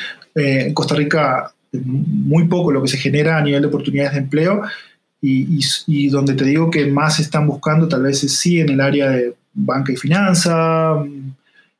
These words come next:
emprendimientos, ¿verdad? Eh,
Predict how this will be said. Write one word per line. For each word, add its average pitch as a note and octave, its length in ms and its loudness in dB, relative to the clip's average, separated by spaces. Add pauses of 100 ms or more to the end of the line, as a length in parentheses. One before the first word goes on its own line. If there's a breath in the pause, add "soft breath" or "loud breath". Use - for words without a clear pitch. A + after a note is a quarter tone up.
emprendimientos, D#3+ 1200 2
¿verdad? E3 320 0 (480 loud breath)
Eh, C3+ 360 -2